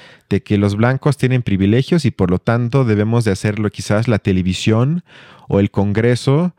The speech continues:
eh, la Cámara de Diputados o lo que sea, un poco más diversa. Y que ellos,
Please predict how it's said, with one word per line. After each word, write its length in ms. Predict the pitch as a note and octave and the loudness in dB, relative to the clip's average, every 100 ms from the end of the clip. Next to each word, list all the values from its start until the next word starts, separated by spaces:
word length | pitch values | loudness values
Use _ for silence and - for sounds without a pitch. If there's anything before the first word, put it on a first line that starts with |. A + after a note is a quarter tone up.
| _ - _ - | _ -20 _ -6
eh, 220 | F2+ E2+ | -2 2
la 140 | F2+ F2+ | 2 0
Cámara 380 | G2+ A2+ A2 | 0 0 2
de 80 | F#2 | 2
Diputados 480 | F2 - F#2 G#2+ A2 | 0 -4 0 0 0
o 20 | |
lo 60 | G2 | -2
que 80 | - | -2
sea, 80 | |
un 60 | A2 | -2
poco 240 | A2+ - | -2 -2
más 260 | A2+ A#2 A2+ | 0 2 2
diversa. 480 | F#2+ F2+ F#2+ G#2 - - _ _ - - - | 0 2 0 -2 -14 -20 _ _ -20 -20 -8
Y 80 | - | -6
que 180 | - G#2+ | 0 2
ellos, 300 | A#2+ C3 | 2 2